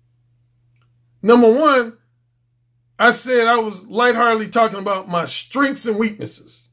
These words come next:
as just a person in general, and particularly as a book author and dating coach. I said my, I talked about strengths, which is probably the longer list, <laughs> and then I highlighted maybe two or three weaknesses of mine.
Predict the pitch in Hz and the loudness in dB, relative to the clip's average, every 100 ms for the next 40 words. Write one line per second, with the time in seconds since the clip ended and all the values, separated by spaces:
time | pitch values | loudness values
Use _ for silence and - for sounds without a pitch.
0 | _ _ _ - 165 143 175 180 147 - | _ _ _ -6 -4 -4 -6 -8 -6 2
1 | 226 220 190 156 135 285 233 233 - 175 | 2 2 -4 -6 -2 -2 -2 -6 -10 -14
2 | 170 226 220 202 165 127 214 208 190 196 | -12 -10 -6 -6 -6 -2 0 2 0 -2
3 | 170 175 156 131 123 - - _ _ _ | -4 -4 -6 -8 -14 -16 -20 _ _ _
4 | _ _ _ _ - 165 170 196 170 156 | _ _ _ _ -8 -4 -2 -2 -2 -2
5 | 151 165 - 175 170 156 _ _ _ _ | -2 -6 -10 -10 -10 -14 _ _ _ _
6 | - 202 175 170 175 147 - 208 220 226 | -4 -2 -2 2 2 2 -2 2 2 2
7 | - - _ 165 160 151 131 180 160 147 | -8 -20 _ -10 -10 -10 -4 -2 0 -2
8 | 151 202 196 160 151 165 170 - - - | 0 0 0 -6 -6 -6 -10 -16 -20 -20
9 | - _ _ _ 381 339 311 254 269 247 | -20 _ _ _ -6 0 2 2 4 4
10 | 233 226 220 226 226 214 190 _ - 262 | 4 2 0 0 0 -4 -14 _ -10 -4
11 | 240 233 220 190 233 190 151 151 131 131 | -4 -2 -4 -4 -4 -4 -8 -8 -10 -8
12 | 110 - | -8 -12